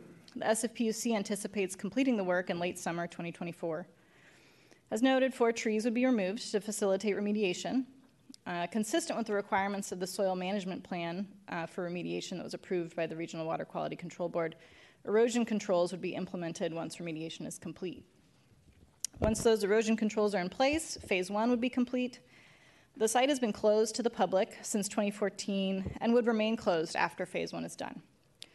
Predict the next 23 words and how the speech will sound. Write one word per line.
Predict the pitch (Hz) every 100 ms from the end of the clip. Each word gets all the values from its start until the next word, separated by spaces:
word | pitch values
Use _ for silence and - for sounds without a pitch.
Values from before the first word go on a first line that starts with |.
| - - _ -
No | 220 254
new | 262 269
structures | - 214 - - 269 302
are | -
proposed | 208 214 - 190 208 294 - - -
as | 233
part | - 254
of | 269
phase | 262 269 277 285
one. | 277 285 285 - - - - _ -
Uh, | 196 185 - - - -
phase | 226 226
one | 220 214 202
is | 208 208
required | 202 - 196 160 165 175
prior | 202 175 180
to | 202
any | 196 185
future | - 269 269 185
redevelopment | 170 165 180 175 170 156 175
of | 170
the | 170
site, | - 170 - -